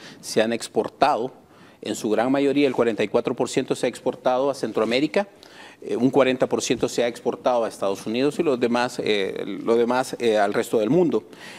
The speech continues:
Pero nos parece importante de-, destacar que, eh, si lo comparamos de enero a agosto del año pasado,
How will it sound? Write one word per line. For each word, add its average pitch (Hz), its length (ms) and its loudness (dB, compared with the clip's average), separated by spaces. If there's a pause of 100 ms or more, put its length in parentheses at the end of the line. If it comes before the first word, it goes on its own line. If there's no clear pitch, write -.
(320)
Pero 123 680 4
nos 120 160 2
parece 131 360 0
importante 151 580 0
de-, 135 300 0 (160)
destacar 131 640 0 (360)
que, 123 260 4
eh, 120 40 0
si - 140 2
lo 135 100 6
comparamos 156 840 2
de 131 420 2
enero 131 420 4
a 110 40 6
agosto 139 400 2
del 104 140 2
año 131 160 0
pasado, 156 560 0